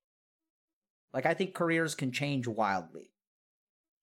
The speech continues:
And that what you find fulfillment from is something that you should work on. And then, like, the other b-, thing that boomers, like, I don't agree with at all is that, like, boomers think that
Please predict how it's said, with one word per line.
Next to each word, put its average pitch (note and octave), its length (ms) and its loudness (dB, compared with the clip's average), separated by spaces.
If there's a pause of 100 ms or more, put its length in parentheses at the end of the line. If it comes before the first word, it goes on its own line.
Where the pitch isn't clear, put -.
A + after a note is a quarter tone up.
(1040)
And C#3+ 160 2
that C3+ 180 0
what D#3 160 0
you E3+ 100 2
find E3 360 0
fulfillment D#3+ 560 0
from C3 240 2
is B2 100 0
something C#3 280 -2
that B2+ 140 -2
you C#3 80 -4
should B2 240 -4
work B2+ 240 2
on. A#2 320 -2 (920)
And D#3 160 0
then, D3+ 140 2
like, C#3+ 160 2
the F3+ 120 6
other G3+ 180 6
b-, E3 160 -2
thing F3+ 280 2
that D3+ 220 2
boomers, E3 400 2
like, C#3+ 160 2
I C#3 80 4
don't D3+ 220 2
agree C#3 240 0
with B2+ 180 0
at A2+ 60 2
all B2 420 0 (300)
is D#3 140 2
that, D3+ 120 2
like, C#3+ 160 0
boomers G3 400 2
think F3+ 280 -2
that C#3+ 280 2